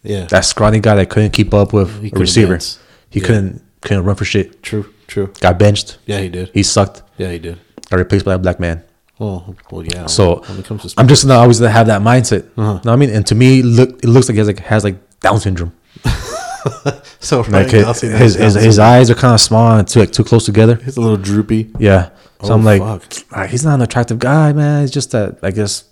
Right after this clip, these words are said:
Speaker 1: It's
Speaker 2: he's
Speaker 1: good.
Speaker 2: been in all these movies, these romantic movies. I guess they've
Speaker 1: Notebook.
Speaker 2: con-, yeah, they've conditioned the women mind to, he's hot. He's an attractive guy. He's
Speaker 1: It
Speaker 2: got, he's got a good body."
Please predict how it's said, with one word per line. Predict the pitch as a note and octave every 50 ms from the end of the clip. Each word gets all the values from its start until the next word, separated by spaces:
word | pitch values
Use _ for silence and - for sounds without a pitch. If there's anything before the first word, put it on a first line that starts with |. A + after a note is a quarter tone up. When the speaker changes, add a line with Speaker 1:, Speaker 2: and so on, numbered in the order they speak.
| _ - - _ _ _ _ _ _ _ _ _ _ _ _ _ _ _ _ _ _
Speaker 1:
It's | _ -
Speaker 2:
he's | - A#2+ A#2+ A2+
Speaker 1:
good. |
Speaker 2:
been | A2+ C#3 C#3+ C3
in | B2+ A2+ A2 G#2 G#2 - -
all | F2+ F#2 G#2+
these | A2+ A#2 G#2+
movies, | G#2 G2+ A2 A#2 A#2 A#2+ A#2+ G#2
these | G#2+ F#2+ G2
romantic | F#2+ G2 F#2+ G#2 G#2+ - - G2+
movies. | G2 G2+ G#2+ G#2+ A2 A2+ A2 A2 -
I | G#2 G2
guess | F#2+ G#2 G#2 F#2+ - -
they've | - G#2+ G2 G2
Speaker 1:
Notebook. | F#2 F2 - A#2+ G2+ G2+
Speaker 2:
con-, | G#2 - A#2 A#2 A2+ A2 _ -
yeah, | G2 F2+ F2+
they've | G2 -
conditioned | - G#2 G2+ G2+ G2+ - - G#2 F#2+
the | F#2+
women | F2+ F#2+ G2 G2 G2+ G2 G2
mind | F#2+ F#2+ F#2+ F#2+ G2 F#2 - -
to, | G2+ F#2+ F#2+ F#2 - - _ _ _ _ _ _ _ _ _ _ _ _ _
he's | _ - F#2 E2+
hot. | - A2+ A#2+ - _ _ _ _
He's | - G2 F2+ G2+
an | G2
attractive | F#2 - G2 F#2+ - G2
guy. | G#2+ A2 G#2+ G2+ - _ _ _ _ _ - -
He's | - -
Speaker 1:
It | -
Speaker 2:
got, | A2 F#2+ F2
he's | F2 G2
got | G2 G#2 F#2+
a | F#2+
good | F2+ G2+ F2+
body." | G2 G#2+ G#2+ G2+